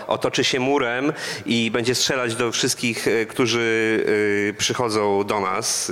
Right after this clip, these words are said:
e, co oczywiście wcale się teraz nie dzieje, prawda? Ale będzie to się działo, e, że tak powiem,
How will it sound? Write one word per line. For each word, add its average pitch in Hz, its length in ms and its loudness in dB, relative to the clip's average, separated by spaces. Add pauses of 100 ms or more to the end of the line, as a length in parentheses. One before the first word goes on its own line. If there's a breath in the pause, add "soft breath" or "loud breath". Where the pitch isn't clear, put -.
(140)
e, - 20 -6
co 104 180 -2
oczywiście 110 340 -2
wcale 110 220 0
się 123 100 -4
teraz 123 220 -2
nie 220 100 2
dzieje, 165 260 0
prawda? 123 300 0 (400 loud breath)
Ale 127 220 0
będzie 139 240 0
to 147 80 2
się 135 140 0
działo, 135 640 2 (340)
e, 120 40 -2
że 123 100 -6
tak 127 120 -4
powiem, 131 480 2